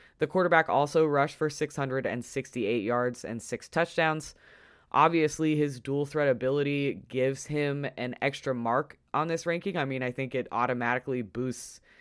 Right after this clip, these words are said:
any kind of floor that Spencer Sanders brings to the table. The unfortunate thing,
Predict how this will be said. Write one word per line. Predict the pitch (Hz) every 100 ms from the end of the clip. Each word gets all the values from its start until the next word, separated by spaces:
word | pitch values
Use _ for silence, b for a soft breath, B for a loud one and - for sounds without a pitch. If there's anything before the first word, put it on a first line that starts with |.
| b b b -
any | 147 139
kind | 139
of | 117
floor | - - 135 139 135
that | 120
Spencer | - 135 131
Sanders | 127 135 131 123
brings | 131 131 -
to | 123
the | 123
table. | 127 131 135 135 -
The | -
unfortunate | 151 147 170 175 165 170 127
thing, | 147 143 147 156